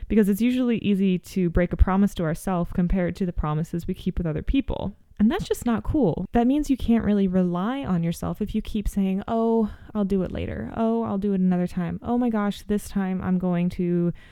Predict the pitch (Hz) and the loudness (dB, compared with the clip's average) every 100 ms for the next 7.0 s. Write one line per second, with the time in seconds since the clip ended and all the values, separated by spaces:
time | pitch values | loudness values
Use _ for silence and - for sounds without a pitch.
0 | - - 196 170 170 185 175 170 170 - | -20 -10 -6 -2 -2 -2 -2 -2 -4 -8
1 | - - - 180 180 180 180 196 185 165 | -12 -10 0 2 4 2 0 -2 -2 0
2 | 165 185 - 190 185 - 185 185 202 285 | 0 -2 -4 -4 -6 -4 -6 -2 0 0
3 | 294 190 185 175 175 175 175 - - - | 0 0 2 2 0 0 -2 -6 -8 -8
4 | - 185 185 185 196 190 185 180 - - | -4 -2 0 -2 -4 -4 -2 -2 -2 -6
5 | - - - - _ - 240 - 277 285 | -8 -8 -10 -14 _ -4 -4 -2 -2 0
6 | 247 226 240 214 - - 208 196 185 | 0 -2 -2 -4 -2 0 2 2 -2